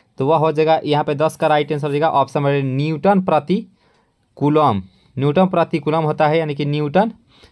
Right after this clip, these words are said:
स-, कूलम इनवर्स। यहाँ पे इसका राइट आंसर का ऑप्शन नंबर डी।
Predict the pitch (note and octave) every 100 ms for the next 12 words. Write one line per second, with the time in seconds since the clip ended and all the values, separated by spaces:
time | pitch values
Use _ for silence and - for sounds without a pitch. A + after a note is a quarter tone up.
0 | _ - - - - C#3 C#3 C#3+ D#3 E3
1 | D#3+ D3 B2+ B2 A2+ - - _ _ _
2 | _ _ B2+ C3 D3 C#3+ - C#3 - D3
3 | C#3+ D3+ D#3 D3 D3+ D3+ C3+ - C#3+ C#3
4 | C3+ F#3